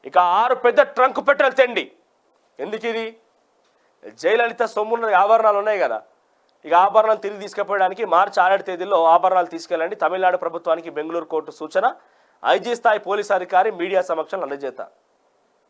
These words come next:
ఆ ట్రంక్ పెట్టెలు తెచ్చుకోవాలట బంగారం తీసుకుపోవడానికి. అంటే అన్ని ఆ ట్రంక్ పెట్టెలు ఉన్నాయి బంగారాలు మరి. ఏడు వారాల లాగా అనుకుంటా.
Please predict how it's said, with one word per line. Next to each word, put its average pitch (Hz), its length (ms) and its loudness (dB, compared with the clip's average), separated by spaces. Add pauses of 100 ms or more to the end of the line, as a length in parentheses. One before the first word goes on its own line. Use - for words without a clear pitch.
(440)
ఆ 147 160 4
ట్రంక్ 185 380 -2
పెట్టెలు 220 180 -6
తెచ్చుకోవాలట 165 520 -2
బంగారం 160 540 -2
తీసుకుపోవడానికి. 135 540 -10
అంటే 139 140 -4
అన్ని 156 200 -4
ఆ 143 180 4
ట్రంక్ 151 320 -2
పెట్టెలు 175 220 -4
ఉన్నాయి 165 240 -4
బంగారాలు 139 380 -2
మరి. 110 160 -12 (1300)
ఏడు 175 180 -2
వారాల 170 300 4
లాగా 139 200 0
అనుకుంటా. 117 380 -8